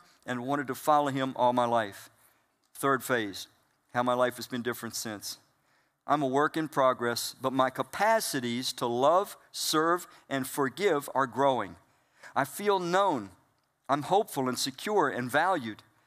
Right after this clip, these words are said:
I work diligently for God and not for the accolades of others. I'm a lover of studying and learning, and I want to know anything and everything that God wants me to know. My greatest joy and privilege is to point others back to him.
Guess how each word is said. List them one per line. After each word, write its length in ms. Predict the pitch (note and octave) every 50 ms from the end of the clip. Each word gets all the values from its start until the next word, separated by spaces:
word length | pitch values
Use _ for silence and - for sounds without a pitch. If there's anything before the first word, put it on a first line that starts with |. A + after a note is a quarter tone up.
| _ _ _ _ _ _ _ -
I 100 | C3+ D#3
work 340 | E3 E3+ F3 F3 C#3+ C#3
diligently 540 | C3 F#3 G#3+ A#3 A#3 A3 - F#3+ E3+ D3+ D3+
for 160 | C#3 - D3+
God 380 | C#3+ C3 E3 F#3 F3+ E3 D#3 D3
and 160 | D3 C3+ C3+
not 240 | C#3+ E3+ G3 F#3+ -
for 100 | - F3+
the 120 | D3+ D3+
accolades 520 | D3 C#3+ C#3 - C3+ B2+ C3 C3 C3 B2 -
of 140 | C3 A2 B2
others. 460 | A#2+ A2+ G#2+ G2 F#2+ - - - - _ _ _ _ _ _ _ _ -
I'm 140 | - C3 C3+
a 40 | C3
lover 340 | C3 D3 D#3 D3+ C#3+ D3 B2+
of 100 | A#2 A2
studying 560 | - - - - F#3+ F#3+ F#3+ G3 G3 F#3+ E3
and 160 | C3+ B2 B2+
learning, 400 | C#3+ D#3 E3 E3 F3 F3+ F3+ D#3+ - - - _ -
and 100 | B2 B2+
I 60 | C#3
want 160 | D#3+ E3 E3+
to 60 | D#3 D3
know 160 | C3+ C3 C3 - -
anything 400 | F3+ F#3+ A3 A3+ - - G#3+ G3+
and 100 | F#3 F3
everything 360 | E3+ D3+ D3 C3+ - C3+ B2+
that 80 | B2 B2
God 280 | A2+ C3+ D3 D3 C#3
wants 280 | C3+ C#3 C3+ C3 - C#3
me 80 | C3+
to 80 | B2 B2
know. 300 | B2 A#2+ A#2 G#2 G2+ - - _ _ _ _ _ _
My 140 | - C3 C3
greatest 420 | A#2 A2 D3 E3+ F#3+ F#3 E3+ -
joy 200 | - F#3 F#3 F3
and 120 | D#3+ D3 -
privilege 400 | - F#3 F#3 F3+ F#3+ F#3 - -
is 300 | D3+ C#3+ B2+ A2 - - _ _ _ _ _ _ _
to 120 | - - B2+
point 400 | - - - - F3 F3+ F3 - -
others 340 | D3 E3+ F3+ F#3 F3+ E3+ -
back 400 | G#2 F#2 - C#3 D#3+ E3 - -
to 100 | E3 D#3+
him. 360 | C#3 D#3 D3 B2+ A2 G2+ G2